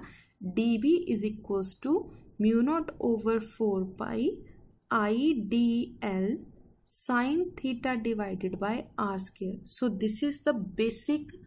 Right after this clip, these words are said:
answer of Biot-Savart law। ਹੁਣ ਧਿਆਨ ਨਾਲ ਦੇਖੋ, ਆਹ ਵਾਲਾ ਜੋ sin theta ਆ, ਉਹ ਆਹ sin theta ਨਹੀਂ ਆ। ਬੱਚੇ always confuse ਹੁੰਦੇ ਆ, sin theta ਆਹ ਵਾਲਾ ਆ ਤੇ ਆਹ ਵਾਲਾ। Both are same, both are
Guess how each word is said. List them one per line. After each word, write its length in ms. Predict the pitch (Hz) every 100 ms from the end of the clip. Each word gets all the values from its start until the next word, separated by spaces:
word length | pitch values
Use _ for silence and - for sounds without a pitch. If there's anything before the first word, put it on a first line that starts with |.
| - _ _
answer 440 | - 220 214 214 269 226
of 200 | 240 233 190
Biot-Savart 720 | 196 190 190 202 180 226 226 233
law। 120 | 190 - - - - - -
ਹੁਣ 140 | 320 339
ਧਿਆਨ 420 | 339 339 320 277
ਨਾਲ 140 | 262 269
ਦੇਖੋ, 460 | 233 233 - 320 - - _ -
ਆਹ 120 | 302
ਵਾਲਾ 220 | 359 339
ਜੋ 120 | 302
sin 420 | 311 302 - 233 220 214
theta 340 | 214 226 220 208 208
ਆ, 80 | 254 -
ਉਹ 300 | - - -
ਆਹ 160 | 262 349
sin 360 | - 277 233
theta 500 | 233 214 233 220 302
ਨਹੀਂ 600 | 320 226 202 226 269 285
ਆ। 60 | 226 185 185 202
ਬੱਚੇ 260 | 214 240
always 400 | 269 240 226 285 -
confuse 480 | 285 269 262 269 247
ਹੁੰਦੇ 280 | 262 247 240
ਆ, 160 | 262 -
sin 340 | - 233 220
theta 360 | 214 220 247 240 -
ਆਹ 160 | 208 233
ਵਾਲਾ 240 | 254 247
ਆ 180 | 247 247
ਤੇ 180 | 254 -
ਆਹ 120 | - 196
ਵਾਲਾ। 200 | 190 180 - - - - 214
Both 200 | 269 277
are 80 | 269
same, 300 | 262 208 190 - - 196 190
both 220 | 247 254
are 160 | 262